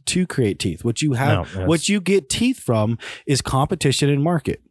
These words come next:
Speaker 2: Yeah, yeah,
Speaker 1: You
Speaker 2: that's
Speaker 1: don't, and you don't, and teeth doesn't have to be guillotines and nooses.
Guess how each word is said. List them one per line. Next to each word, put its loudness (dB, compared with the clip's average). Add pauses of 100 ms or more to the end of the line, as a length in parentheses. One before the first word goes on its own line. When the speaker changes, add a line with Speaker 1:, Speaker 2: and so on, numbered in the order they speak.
(140)
Speaker 2:
Yeah, -2
yeah, -4
Speaker 1:
You 2
Speaker 2:
that's 0
Speaker 1:
don't, 2 (180)
and 2
you 4
don't, 2
and 2
teeth -2
doesn't 2
have 0
to -4
be 2 (360)
guillotines 2 (100)
and 2
nooses. 0